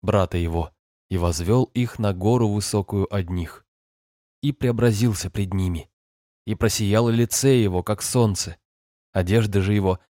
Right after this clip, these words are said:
сделались белыми, как свет. И вот явились им Моисей и Илия, с ним беседующие. При сем Петр сказал Иисусу:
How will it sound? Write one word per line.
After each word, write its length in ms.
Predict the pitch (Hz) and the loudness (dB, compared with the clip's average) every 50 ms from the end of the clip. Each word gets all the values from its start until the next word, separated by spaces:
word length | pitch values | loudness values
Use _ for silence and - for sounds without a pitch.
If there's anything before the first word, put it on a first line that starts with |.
| _ _ - | _ _ -12
сделались 580 | 95 90 85 104 117 123 123 120 123 117 113 | -10 -4 0 2 2 4 4 4 2 2 0
белыми, 480 | 104 98 107 120 127 127 123 120 117 113 | 0 2 2 4 4 4 2 2 0 0
как 220 | - 117 107 - | -2 -2 -4 -4
свет. 580 | - - - 107 98 95 90 82 - - - _ _ _ _ _ _ _ _ _ _ _ _ _ - | -6 -8 -6 -4 -4 -2 -4 -4 -8 -14 -20 _ _ _ _ _ _ _ _ _ _ _ _ _ -4
И 100 | 92 92 | 0 2
вот 220 | 95 113 113 - | 2 2 2 0
явились 520 | 104 101 95 98 117 127 131 117 - - | -2 -4 0 0 2 2 2 0 0 0
им 220 | 123 120 117 107 - _ _ _ _ _ _ | 0 0 0 -2 -4 _ _ _ _ _ _
Моисей 760 | - 101 104 104 104 101 - - - 135 135 131 123 113 - _ - | 0 2 4 4 4 2 0 -2 0 0 0 0 -2 -4 -10 _ -6
и 160 | 117 110 - _ | -4 -4 -4 _
Илия, 640 | - 113 107 107 104 101 101 110 120 120 104 - _ _ _ _ _ _ _ | -4 -2 0 0 0 0 2 2 2 0 0 -4 _ _ _ _ _ _ _
с 120 | - - | -8 -4
ним 180 | 110 101 98 90 | -2 -2 0 0
беседующие. 800 | 92 90 - - 98 90 90 85 85 80 - - 87 82 80 - _ _ _ _ _ _ _ _ _ _ _ _ _ _ _ _ _ _ _ _ _ _ _ _ | -2 -2 -2 -4 -4 -4 -4 -4 -6 -6 -8 -8 -8 -10 -10 -12 _ _ _ _ _ _ _ _ _ _ _ _ _ _ _ _ _ _ _ _ _ _ _ _
При 120 | - 107 | -2 -2
сем 400 | 98 - - 127 135 139 135 123 - _ _ _ _ _ _ _ _ _ - | -2 2 2 4 4 2 2 -2 -8 _ _ _ _ _ _ _ _ _ 0
Петр 300 | 123 135 143 - 143 - | 0 2 2 0 -2 -2
сказал 460 | - - 143 135 127 139 127 113 - - | -2 -2 -2 2 4 4 4 4 2 -2
Иисусу: 720 | 107 95 92 - - - 87 78 - - - 80 - | -4 -4 -4 -4 -6 -8 -8 -8 -8 -8 -10 -10 -12